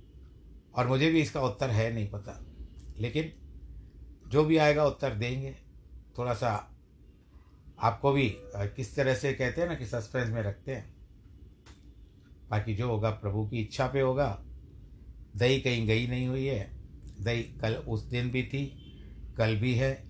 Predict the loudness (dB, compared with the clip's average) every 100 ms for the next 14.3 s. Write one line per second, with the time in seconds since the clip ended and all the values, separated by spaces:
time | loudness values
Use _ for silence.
0 | -14 -8 2 4 4 0 -2 0 0 -2
1 | -4 -6 -6 0 2 2 2 2 2 2
2 | -2 -4 -10 -10 0 2 4 4 4 4
3 | 2 0 0 -2 -2 -6 -6 -8 -10 -12
4 | -14 -16 -14 -14 -16 -18 -14 -14 -14 -14
5 | -12 -12 -12 -14 -18 -20 -20 -20 -20 -20
6 | -20 -20 -20 -20 -20 -20 -6 6 8 8
7 | 0 -12 -20 -20 -20 -20 -20 -20 -20 -20
8 | -20 -20 -20 -20 -20 -20 -20 -20 -20 -14
9 | -4 6 6 6 2 0 -2 0 2 4
10 | 2 2 0 -2 -4 -8 -10 -20 -20 -20
11 | -20 -18 -2 2 4 2 0 0 2 6
12 | 4 4 -2 0 0 0 -2 -4 -4 -8
13 | -12 -10 -10 -6 -6 -4 -2 0 -2 -4
14 | -8 -8 -14